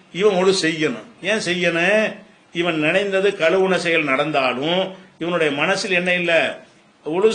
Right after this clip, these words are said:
செய்யறோங்கிற நியத்து இல்லை, எண்ணம் இல்லை. இது என்ன? இதான் எண்ணம்ங்கிறது. அப்ப எண்ணம் தான் அவசியம் வரும் பொழுது தினம் போய் நினைக்கிறது, தினம்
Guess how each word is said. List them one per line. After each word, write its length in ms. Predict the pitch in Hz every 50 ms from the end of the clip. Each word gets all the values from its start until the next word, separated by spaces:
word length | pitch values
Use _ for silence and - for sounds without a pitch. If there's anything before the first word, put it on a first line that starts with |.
| -
செய்யறோங்கிற 420 | 208 196 185 180 175 180 220 214 180
நியத்து 300 | 196 208 208 208 208 185
இல்லை, 260 | 170 160 147 120 120
எண்ணம் 300 | 139 175 185 214 202 180
இல்லை. 240 | 170 160 143 127 127
இது 160 | - 156 175 185
என்ன? 240 | 208 220 233 226
இதான் 40 | 190
எண்ணம்ங்கிறது. 680 | 196 208 220 202 185 180 185 185 185 180 156 131 120 107 - - - - - - _
அப்ப 160 | - 160 147 160
எண்ணம் 500 | 139 143 175 202 220 226 240 247 240 233
தான் 120 | 240 226
அவசியம் 340 | 214 208 208 - 196 196 190
வரும் 260 | 185 175 165 170 170
பொழுது 340 | 156 156 170 196 196 185 -
தினம் 300 | 170 170 175 208 226 220
போய் 120 | 208 196
நினைக்கிறது, 520 | 175 170 170 170 - 170 170 160 160 151 135
தினம் 300 | 123 147 180 202 185